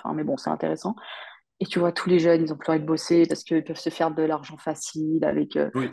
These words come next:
Speaker 1: je sais pas, le dropshipping ou, euh, ou, euh, le resell, des trucs comme ça. Enfin, c'est, c'est terrible, hein, ou le, la crypto-monnaie, machin. Mais ils ont plus envie de bosser, les jeunes, tu vois.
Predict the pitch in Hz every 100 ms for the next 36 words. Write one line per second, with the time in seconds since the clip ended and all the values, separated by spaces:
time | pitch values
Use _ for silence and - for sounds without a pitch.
0 | - - 165 156 - 165 165 160 160 160
1 | 160 - 160 - 156 156 156 156 147 147
2 | 139 139 143 - - - - _ - -
3 | 95 87 - - - 90 160 156 156 151
4 | - 156 151 143 - 160 156 - 160 -
5 | 151 - - - - 143 170 156 - -
6 | - - 170 160 151 147 147 - _ 160
7 | - 160 - 160 151 147 143 - - 180
8 | 196 196 214 202 185 - 214 165 151 143
9 | 143